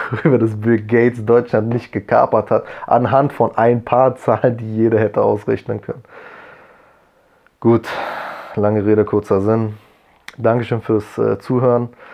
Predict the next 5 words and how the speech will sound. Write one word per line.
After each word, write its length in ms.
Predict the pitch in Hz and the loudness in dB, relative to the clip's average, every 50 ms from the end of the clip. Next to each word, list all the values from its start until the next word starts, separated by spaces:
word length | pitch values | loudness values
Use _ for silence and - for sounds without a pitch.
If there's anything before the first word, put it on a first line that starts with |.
| - - - - - - - - - - _ _ _ _ _ _ _ _ _ _ _ | -20 -20 -20 -20 -20 -20 -20 -20 -20 -20 _ _ _ _ _ _ _ _ _ _ _
Ich 120 | - 127 | -2 2
wünsche 200 | 135 156 156 165 | 2 4 6 4
euch 100 | 147 - | 2 4
das 180 | - 127 110 113 | 2 0 0 4
Beste. 520 | 123 143 147 147 - - 151 156 160 156 | 2 2 2 0 -2 -2 -2 -2 -2 -6